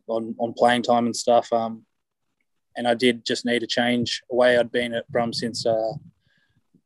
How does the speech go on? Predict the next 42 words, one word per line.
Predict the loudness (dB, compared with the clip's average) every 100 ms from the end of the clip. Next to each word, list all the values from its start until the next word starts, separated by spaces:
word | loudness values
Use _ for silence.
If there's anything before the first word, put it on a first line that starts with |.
| _ _ _
I'd | 2
been | 4 4
there | 0
for | -4
five | 2 4 4
years. | 0 -2 -4 -10 -14
Um, | -10 -8 -8 -12 _ _ _ _ _ _
and | -2 0 0 -2 -4 -8 -10 _ _ _ -20 _ _ _ _ _ _ _ _ _ _ 4
yeah, | 4 6
I | 4
just, | 4 2
I | 2
just | 2
wanted | 0 0
to |
get | 2 2
it, | 2 0 _ _ _
get | -2 0
my |
next | 0 -2 -2
move | -2
sorted, | -2 -2 -2 -2
and, | -4 -8 -14 _ _ _
and | -2
then | 0
just | 0 2
go | 4
back | 4
to | 2
focusing | 0 0 2 -2
on | 0
rugby. | -2 -2 -4
So, | -4 -4 -6 -8 _ _ -20 -20 -20 _
uh, | -8 -4 0
I'd | 4
always | 6 6 4
wanted | 2 2
to | 0
play | 4 4
footy | 2 0 2
over | 0
here | 0 -2 -4